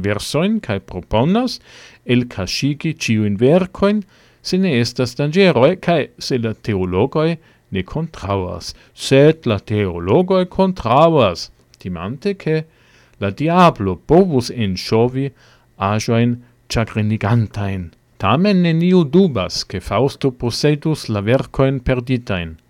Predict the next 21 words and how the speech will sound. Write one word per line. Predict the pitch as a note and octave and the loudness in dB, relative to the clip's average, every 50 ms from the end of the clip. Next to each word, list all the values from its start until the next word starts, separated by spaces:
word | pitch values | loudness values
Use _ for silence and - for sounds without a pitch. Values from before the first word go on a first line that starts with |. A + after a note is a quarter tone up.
| _ _ _ _ - - - - - - | _ _ _ _ -20 -20 -20 -20 -18 -6
Ŝajne | - - A2+ C3+ D3+ D3+ | -2 0 2 2 4 4
la | C#3+ B2+ A2+ | 4 4 4
legendo | A2 A2 G#2+ F#2+ - G2+ G#2+ B2 D3 G3 F#3+ | 2 2 0 0 0 0 0 2 2 4 4
en | F3+ F3+ E3 - | 4 2 2 0
tiu | - D#3 D#3 D#3 | 0 -2 -2 -2
ĉi | - - C#3 B2+ | -2 -2 -2 -2
punkto | B2+ C#3+ C#3+ D3 - - - C3+ C3 | -2 -2 -4 -4 -2 0 0 2 2
rakontas, | B2 B2+ C3 B2+ - - F3 F3 E3 C#3 A#2 A#2+ - G#2 G2 - | 2 2 0 0 0 0 2 2 2 0 -2 -2 -4 -6 -6 -6
ke | - - - | -8 -8 -8
Fausto | G2 - - - F2+ F#2+ G2+ G#2 - - - - - D#3 E3+ F3 - - | -8 -8 -6 -6 -6 -6 -6 -8 -10 -14 -12 -8 -6 -6 -4 -6 -6 -4
alkutimiĝis | - A#2+ B2 A#2+ - - A#2 A2+ - - G#2+ G#2+ A2+ C3 B2+ A#2 - C#3 E3 F3+ - - - _ _ - - - - - _ _ - | -2 -2 -2 -2 -4 -8 -10 -8 -6 -4 -2 0 0 0 -2 -4 -4 -4 -4 -4 -6 -8 -12 _ _ -20 -20 -20 -20 -20 _ _ -4
en | - A#2 A2 A2 | -2 0 2 2
la | G#2+ | 2
domo | G2+ - C3+ D#3+ F3 F3 F3 E3+ E3+ E3+ | 2 2 4 4 4 4 4 2 2 0
ĉe | - - A2 | 0 -2 -2
la | G2+ G2+ G2 F#2+ G2 | -2 -2 -2 -2 0
ankro | A2 A2+ A2+ A2+ G#2+ G2+ - - - C3+ C#3 C#3 A#2+ | 2 2 2 2 0 -4 -6 -6 -2 -2 -2 0 0
en | A#2+ A2 G#2+ | -2 -2 0
la | G#2+ G#2+ G2+ | 0 -2 -2
Schlösser | - - G#2+ G#2 G#2 G#2 - - B2 A2+ | -2 -2 -2 -2 0 -2 -2 -4 -4 -4
Strato | - - - - G#2 G#2 G#2+ G#2+ - - C#3+ D#3+ F3+ | -4 -6 -4 -4 -2 -2 -2 -4 0 2 2 2 2